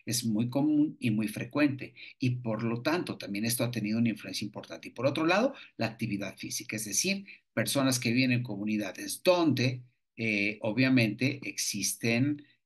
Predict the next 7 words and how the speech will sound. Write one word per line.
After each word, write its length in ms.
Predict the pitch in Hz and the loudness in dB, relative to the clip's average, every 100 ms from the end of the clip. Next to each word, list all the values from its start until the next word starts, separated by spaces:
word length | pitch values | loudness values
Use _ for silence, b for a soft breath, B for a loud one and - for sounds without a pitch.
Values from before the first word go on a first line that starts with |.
| - | -10
eh, 320 | 107 98 - | -6 -6 -4
condiciones 680 | 110 - 101 107 110 123 123 | -6 -2 -2 0 0 0 4
muy 400 | 117 127 127 - | 6 6 6 2
diferentes 800 | 117 - 98 95 - 98 - - | -4 -4 -4 -8 -10 -10 -10 -12
de 180 | - 87 | -10 -8
vida, 280 | 76 73 - - _ _ _ | -8 -12 -16 -20 _ _ _
¿ok? 120 | - | -2